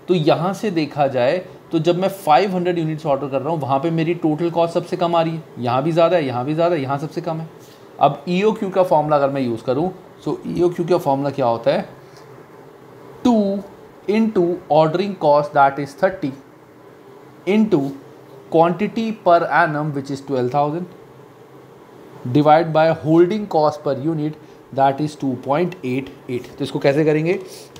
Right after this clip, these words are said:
two into thirty into twelve thousand divided by two point eight eight, जो भी answer आया under root, जब मैंने button दबाया,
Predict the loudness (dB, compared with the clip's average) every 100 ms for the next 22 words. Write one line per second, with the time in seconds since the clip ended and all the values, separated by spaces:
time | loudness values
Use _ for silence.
0 | -6 -2 0 -2 -4 -14 -20 -20 -10 -2
1 | 0 2 2 4 2 2 -2 -2 -8 -18
2 | -20 -20 -8 -4 0 0 0 0 0 2
3 | 2 2 2 -4 -4 -8 -14 -20 -20 -8
4 | 0 4 4 4 2 -2 0 0 0 -2
5 | -4 -2 -2 -2 -2 -4 -6 -2 -2 -4
6 | -10 -16 -12 0 2 2 0 -2 0 2
7 | 4 4 0 -2 -2 0 0 2 0 0
8 | -2 -2 -2 -2 -2 0 2 2